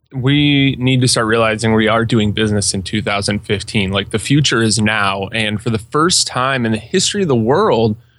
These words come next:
we are able to connect. You know, I can be in an online community with you and we're six hours apart in time. And that's amazing. I can be in online communities with everybody in the entire world. Like, we're more connected today than we were yesterday.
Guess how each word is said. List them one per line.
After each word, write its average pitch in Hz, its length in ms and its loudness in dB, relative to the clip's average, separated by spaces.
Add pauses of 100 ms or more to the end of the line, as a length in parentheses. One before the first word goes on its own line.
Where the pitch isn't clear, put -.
(280)
we 127 500 2
are 131 200 0
able 117 280 0
to - 120 -4
connect. 139 360 -4
You 120 60 2
know, 117 200 2
I 135 140 -2
can 147 120 2
be 131 120 2
in 135 80 0
an 127 100 -2
online 127 500 -2
community 123 480 -2
with 123 220 -2
you 185 240 0
and 107 100 -2
we're 135 120 0
six - 340 -2
hours 123 340 0
apart 131 560 -2
in 110 140 -12
time. 127 380 -4
And 101 260 -8 (120)
that's 123 260 -4
amazing. 127 560 0 (340)
I 120 140 -2
can 131 140 0
be 127 100 2
in 123 80 0
online 117 320 -2
communities 117 480 -2
with 113 140 -4
everybody 123 580 0
in 110 80 0
the 104 100 0
entire 113 400 -2
world. 123 220 0
Like, 107 160 -4
we're 131 160 0
more 131 320 2
connected 135 500 -4
today 107 400 -2
than 98 180 -2
we 101 120 0
were 104 240 2
yesterday. 87 720 -4